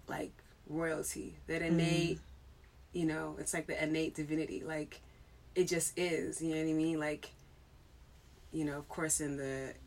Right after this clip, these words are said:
Speaker 1: construct of where we are and all that stuff, it's like when you feel like only a few people can be bestowed, you
Speaker 2: Yeah.
Speaker 1: know, a, a title such as royalty or king or whatever, you know, you have to kinda, like, do whatever you need to do, but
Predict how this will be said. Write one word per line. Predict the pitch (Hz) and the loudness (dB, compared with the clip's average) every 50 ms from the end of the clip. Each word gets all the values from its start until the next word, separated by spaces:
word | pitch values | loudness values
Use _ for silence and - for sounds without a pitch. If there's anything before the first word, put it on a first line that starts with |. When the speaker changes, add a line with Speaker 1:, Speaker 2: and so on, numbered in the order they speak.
| - - | -16 -12
Speaker 1:
construct | - - 156 151 147 - - 143 131 - 135 | -6 -4 -4 -2 -2 -2 -4 -4 -6 -6 -6
of | 131 131 131 135 139 135 - - - - - - - - - - - | -6 -4 -4 -6 -6 -8 -12 -16 -16 -18 -18 -20 -20 -20 -20 -12 -6
where | - 143 139 135 | -2 0 0 0
we | 139 139 135 | 0 0 -2
are | 139 135 135 135 135 135 | -2 -2 -2 -2 -2 -2
and | 135 135 131 | -2 -4 -4
all | 131 135 131 | -4 -4 -4
that | 131 127 123 | -6 -6 -6
stuff, | - - 135 131 - | -6 -6 -6 -8 -8
it's | 123 - - - | -6 -4 -4 -4
like | 139 135 139 - - - - - - - - - - - - - - - - - | -4 -8 -8 -10 -12 -16 -18 -20 -20 -20 -20 -20 -20 -20 -20 -20 -20 -20 -14 -12
when | 139 135 139 139 | -8 -6 -4 -4
you | 139 139 139 139 139 135 131 | -4 -4 -4 -4 -6 -6 -8
feel | - - - - 160 156 147 139 | -10 -12 -10 -6 -4 -4 -4 -4
like | 143 143 143 139 135 135 - - - - - - - - - | -6 -8 -8 -8 -10 -10 -10 -14 -14 -14 -18 -20 -18 -12 -6
only | 160 151 147 139 | -2 -2 -2 -2
a | 143 | -4
few | 139 - - 156 | -6 -8 -8 -8
people | - - 156 135 143 | -6 -6 -8 -8 -8
can | - - 139 135 | -8 -8 -8 -6
be | 139 135 | -8 -8
bestowed, | - - 139 - - - 147 143 143 139 139 139 135 135 135 - - - - - - - - - - - - - - | -8 -8 -8 -8 -6 -6 -6 -6 -6 -6 -8 -8 -8 -10 -10 -12 -18 -20 -20 -18 -18 -18 -18 -18 -18 -20 -18 -10 -4
you | 151 165 151 | -2 0 0
Speaker 2:
Yeah. | 143 | 0
Speaker 1:
know, | 143 143 139 135 139 - - - - - - - - - - - - - - - - - - | 0 0 -2 -4 -6 -12 -14 -20 -20 -20 -20 -20 -20 -20 -20 -20 -20 -20 -20 -20 -14 -8 -8
a, | 139 - - - - - - | -8 -8 -8 -16 -16 -12 -10
a | 143 143 | -10 -8
title | - - - 175 165 151 147 143 147 | -6 -2 0 2 2 2 2 0 -2
such | - - 143 135 - | -2 -2 -2 -4 -4
as | 143 135 135 135 139 139 - - - - | -2 -2 -2 -2 0 0 -2 -2 -2 -2
royalty | 151 147 135 123 110 123 - - 160 151 139 | 2 2 2 4 2 0 -4 -4 -4 -2 -2
or | 139 135 127 - | -4 -4 -6 -8
king | - - 143 139 139 139 | -6 -4 -2 -2 0 -2
or | 127 127 | -2 -2
whatever, | 139 151 151 151 151 143 143 143 139 127 - - | 0 0 2 2 2 0 0 -2 -4 -6 -6 -6
you | 170 156 143 | -6 -4 -4
know, | 135 127 127 | -4 -2 -2
you | 139 143 143 | -2 -2 -2
have | 143 135 - - | -2 -4 -6 -6
to | - | -10
kinda, | - - 143 143 139 | -8 -8 -8 -6 -8
like, | - - - - 147 143 - | -8 -8 -8 -8 -10 -8 -6
do | 147 139 | -4 -2
whatever | 135 131 135 135 139 147 | 0 0 -2 -2 -4 -4
you | 143 | -4
need | 143 147 151 151 147 143 | -4 -4 -6 -6 -6 -4
to | 151 | -4
do, | 156 165 160 151 151 147 | -2 -2 -2 -4 -6 -8
but | - 151 143 147 147 | -10 -10 -10 -10 -12